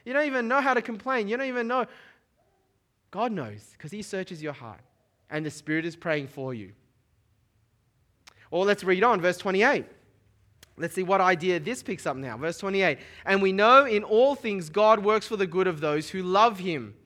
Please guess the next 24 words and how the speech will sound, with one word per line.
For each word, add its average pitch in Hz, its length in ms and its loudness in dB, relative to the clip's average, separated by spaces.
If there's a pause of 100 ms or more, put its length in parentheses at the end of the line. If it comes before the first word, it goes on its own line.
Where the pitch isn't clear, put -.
(440)
who 196 120 2
have 190 100 2
been 190 180 -2
called 254 540 2
according 202 380 -2
to 180 100 -4
his 202 340 -4
purpose. - 800 -8 (1000)
For 214 220 2
those 240 440 4
God 208 260 4
foreknew, 247 880 2
he 214 180 -2
also 240 340 2
predestined 180 880 -2 (520)
to 208 120 -2
be 214 140 -2
conformed 226 600 0
to 202 80 -8
the 196 200 -2
image 220 200 -2
of 190 120 -4
his 196 160 -4
Son, 151 500 -4